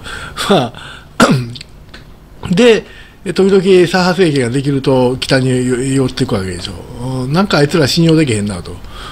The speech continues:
いうのが、アメリカの偽らざる韓国観だと思います。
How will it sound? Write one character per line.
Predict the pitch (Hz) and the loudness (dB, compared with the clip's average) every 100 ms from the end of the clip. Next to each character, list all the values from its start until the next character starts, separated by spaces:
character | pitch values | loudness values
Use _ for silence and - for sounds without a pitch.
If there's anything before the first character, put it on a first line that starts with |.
| - - | -10 0
い | 196 | 4
う | 220 | 6
の | 196 | 4
が、 | 170 185 170 | 4 4 2
ア | 165 | 2
メ | 180 | 0
リ | |
カ | 175 175 | 2 2
の | 175 180 156 | 2 4 2
偽 | 151 - | 2 2
ら | 175 170 160 | 4 4 4
ざ | 175 | 2
る | 135 | 2
韓 | 131 131 | 0 0
国 | 123 131 | 0 -2
観 | - 95 85 82 104 | -4 -8 -8 -10 -8
だ | 107 | -8
と | 104 | -8
思 | 87 | -10
い | 85 | -10
ま | 82 | -12
す。 | - | -14